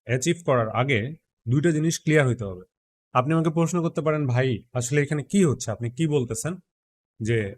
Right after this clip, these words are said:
অ্যাপ ডট টি এস ফাইলের মধ্যে আপনার হচ্ছে যে একবার আপনি এখানে নিউ করেছেন, but আপনি বলতেছেন যে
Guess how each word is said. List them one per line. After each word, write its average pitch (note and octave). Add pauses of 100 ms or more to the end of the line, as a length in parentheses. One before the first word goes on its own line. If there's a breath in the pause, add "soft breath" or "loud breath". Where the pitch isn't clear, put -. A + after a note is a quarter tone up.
(100)
অ্যাপ D3
ডট D#3
টি D#3+
এস D#3
ফাইলের D3+
মধ্যে D3
আপনার B2+
হচ্ছে B2+
যে B2 (200)
একবার D3+
আপনি C3+ (260)
এখানে B2+ (1040)
নিউ E3
করেছেন, A2 (460 soft breath)
but D3
আপনি D#3
বলতেছেন D3+
যে C#3